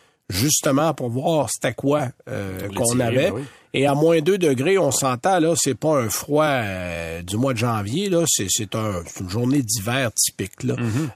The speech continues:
Speaker 1: Euh, donc, ça vous donne une idée, l'hiver, ce que ça peut accomplir. Euh,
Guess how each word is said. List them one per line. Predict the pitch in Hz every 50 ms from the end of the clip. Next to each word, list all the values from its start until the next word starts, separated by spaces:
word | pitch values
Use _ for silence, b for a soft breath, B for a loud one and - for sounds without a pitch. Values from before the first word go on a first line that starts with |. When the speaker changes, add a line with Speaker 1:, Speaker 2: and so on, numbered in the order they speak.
| -
Speaker 1:
Euh, | - 90 90 87 82
donc, | 80 107 127 143 160 147 117 - - -
ça | - - 135 123 113
vous | 101 107
donne | 113 143 147 147
une | 143 131 123 113
idée, | 104 107 143 156
l'hiver, | 147 127 110 117 123 135 143 135
ce | - -
que | - 139 117
ça | - - - 131 117
peut | - _ - 135 131 131 127
accomplir. | 117 - - 120 117 110 101 92 104 107 123 165 220 - - B B B B B B B B B
Euh, | 113 120 123 123 123 123 123 127 123 123 120 120 120 120 107